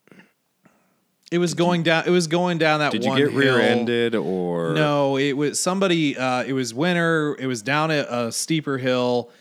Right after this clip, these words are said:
Speaker 1: um, and the person in front of me went sideways.
Speaker 2: Mm-hmm.
Speaker 1: So I couldn't, I couldn't do anything.
Speaker 2: Ah,
Speaker 1: And I, and it
Speaker 2: yeah.
Speaker 1: wasn't, like, a high-speed collision, but,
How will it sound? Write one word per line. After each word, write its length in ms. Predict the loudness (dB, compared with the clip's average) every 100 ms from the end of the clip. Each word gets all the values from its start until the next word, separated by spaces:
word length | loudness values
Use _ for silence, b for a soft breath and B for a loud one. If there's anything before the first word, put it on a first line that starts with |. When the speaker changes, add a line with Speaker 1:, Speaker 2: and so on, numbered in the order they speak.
| b b
Speaker 1:
um, 640 | -10 -6 -4 -4 -4 -8 -10
and 500 | -6 -4 -2 -4 -6
the 80 | -8
person 480 | -10 -2 -2 -2 -6
in 100 | -8
front 380 | -8 -2 -2 -2
of 140 | -6
me 160 | -6 -6
went 320 | -6 -8 -8
sideways. 1080 | -6 -4 -2 -2 -2 -2 -2 -2 -4 -6 -12 _ -10
Speaker 2:
Mm-hmm. 340 | -10 -8 -10
Speaker 1:
So 480 | -4 -2 0 0 -2 -4
I 100 | -6
couldn't, 500 | -4 -6 -6 -10 -12 _ _
I 100 | -12
couldn't 320 | -6 -6 -6
do 200 | -6 -6
anything. 180 | -8 -10
Speaker 2:
Ah, 400 | -8 -8 -8 -8 -2
Speaker 1:
And 100 | 0
I, 60 |
and 100 | 2
it 100 | 0
Speaker 2:
yeah. 60 | 0
Speaker 1:
wasn't, 360 | 0 0 0
like, 180 | -2 -2
a 80 | -4
high-speed 680 | -4 -2 -2 -4 -4 -4 -4
collision, 580 | -8 -4 -4 -4 -8 -8
but, 260 | -8 -10